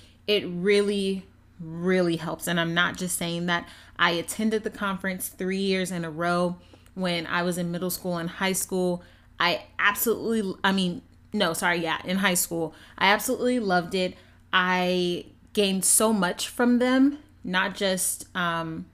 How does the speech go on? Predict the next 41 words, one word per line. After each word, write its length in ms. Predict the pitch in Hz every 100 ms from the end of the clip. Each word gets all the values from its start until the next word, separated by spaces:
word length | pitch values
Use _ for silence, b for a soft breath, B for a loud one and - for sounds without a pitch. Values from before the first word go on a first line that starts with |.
| - - - -
not 240 | 208 233
just 200 | 220 190
life 280 | 170 170 185
skills, 440 | - 247 247 247
but 220 | 190 180
really 340 | 170 180 180 175
a 60 |
lot 200 | 165 170
of 200 | 170 156 - b b -
business 420 | 190 180 202 196
skills 400 | - 208 202 185
and 120 | 180
a 80 | 170
lot 240 | 165 160 165
of, 180 | 165 160 b b b -
um, 280 | 180 175 170 - - - -
things 260 | 240 247
that 240 | 226 220 -
you 420 | 226 220 208 208
need 320 | 202 196 202
to 140 | - 185
know 460 | 165 170 180 180 180
before, 680 | 180 190 180 180 175 175 - - _ -
I 160 | 214
would 180 | 262 -
say, 180 | 185 175
before 400 | 165 - 185 180
going 300 | 185 185 190
to 100 | 214
college 480 | 202 196 208 208 - B B B
and 120 | 196
also 340 | 196 202 214 190
before 420 | 180 180 185 180
stepping 420 | - 185 180 185
into, 300 | 180 180 185
you 360 | 180 175 180 180
know, 120 | 165
your 180 | 170 180
first 300 | 196 190 208
interviews 560 | 214 214 165 160 160
and 220 | 165 165